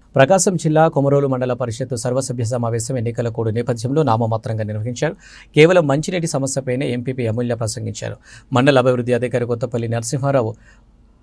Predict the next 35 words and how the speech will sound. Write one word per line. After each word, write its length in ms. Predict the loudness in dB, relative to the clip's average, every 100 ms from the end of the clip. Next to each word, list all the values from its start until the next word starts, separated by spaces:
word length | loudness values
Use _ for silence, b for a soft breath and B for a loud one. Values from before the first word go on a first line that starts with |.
| _
ప్రారంభ 300 | 6 6 4 0
ఉపన్యాసం 440 | 0 0 0 -2 -6
చేశారు. 280 | -6 -8 -8 -4
అనంతరం 340 | 0 2 2 2
ఎంపీపీ 280 | 0 -4 0
కామూరి 280 | 2 2 0
అమూల్య 220 | 0 -2 -2
మాట్లాడుతూ, 340 | -2 -4 -6 -4
వేసవి 300 | -2 -2 -4 -2
కాలం 200 | -2 -2
ప్రజలకు 320 | -2 -2 -4 -2
త్రాగునీటి 380 | -4 -4 -4 -4
అందించే 280 | -4 -4 -4
విషయంలో 320 | -4 -4 -4 -2
పంచాయతీ 340 | -4 -4 -6 -4
కార్యదర్శులు 380 | -2 -4 -4 -6
ప్రత్యేక 280 | -4 -4 -4 -4
శ్రద్ధ 160 | -4 -2
వహించాలని, 440 | -2 -2 -2 -2 -8 B B B 0
ఎక్కడైనా 320 | 6 6 6 4
బోర్డు 180 | 4 4 0
చెడిపోయినా, 340 | 0 0 0 -2
మోటార్లు 300 | -2 -2 -2 -4
చెడిపోయినా 380 | -4 -2 -2 -6 b b b -2
వెంటనే 320 | 2 2 2 -2 _ _ _ _ _ 0
వాటిని 300 | 2 2 0 0
రిపేర్ 220 | 0 0 0
చేయించాలని, 440 | -2 0 -2 -2 -2
ప్రజలకు 300 | -2 -2 -2
ఎలాంటి 260 | -2 -2 -6 -2
కొరత 200 | -2 0 -2
లేకుండా 260 | -2 -4 -4
చూడాలని 340 | -2 -2 -2 -4
కోరారు. 240 | -6 -4 -4
అలాగే 240 | -2 -2